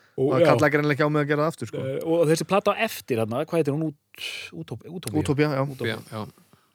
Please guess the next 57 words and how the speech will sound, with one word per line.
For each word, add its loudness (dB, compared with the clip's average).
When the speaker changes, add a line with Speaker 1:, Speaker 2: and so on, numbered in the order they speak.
Speaker 1:
Hún 0
er 4
alveg 4
fín, 0
en, 0
en -2
þessar -2
plötur, -4
og, -10
og -12
takið -2
eftir, -6
plötur 0
hafa 4
verið, 4
að -2
því 2
að -4
hún 2
hefur 6
ekki -20
gefið 4
út 2
neinar 2
popplötur 0
eins -4
og -6
þessar, -4
sko. -20
Speaker 2:
Nei. 0
Speaker 3:
Nei. 2
Speaker 1:
Þetta 2
er 4
allt -6
bara 0
frek-, 0
fre-, -2
frekar 0
súrt, -10
sko. -20
Speaker 3:
Já, 2
Speaker 2:
En -2
þarna 2
Speaker 3:
þetta 4
Speaker 2:
er 4
líka 8
Speaker 3:
er 8
Speaker 2:
að 6
hitta -2
svolítið 0
naglan 2
á 4
höfuðið. 0
Þetta -2
er -2
nefnilega 0
pop. -10